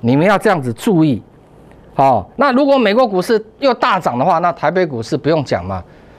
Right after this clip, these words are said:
自然会往上喷嘛，是不是？好，那我们回到个别股票来看的话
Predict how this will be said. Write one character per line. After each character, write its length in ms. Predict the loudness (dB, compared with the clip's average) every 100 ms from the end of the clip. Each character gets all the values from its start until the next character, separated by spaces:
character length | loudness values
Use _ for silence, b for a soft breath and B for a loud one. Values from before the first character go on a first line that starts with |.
| B B
自 160 | 0 2
然 120 | 4
会 100 | 2
往 180 | 0 0
上 220 | -2 -2
喷 240 | -4 -4
嘛， 180 | -2 -6 -10 B B B B B -6
是 180 | 0 0
不 80 |
是？ 320 | 2 0 0 -2
好， 280 | -2 -2 -4 0
那 140 | 2
我 60 | 2
们 120 | 0
回 160 | 0 0
到 120 | 0
个 280 | 0 0 2
别 200 | 2 -2
股 200 | -2 -4
票 200 | 0 0
来 140 | 0
看 260 | -2 -4 -4
的 80 | -2
话 320 | -2 -2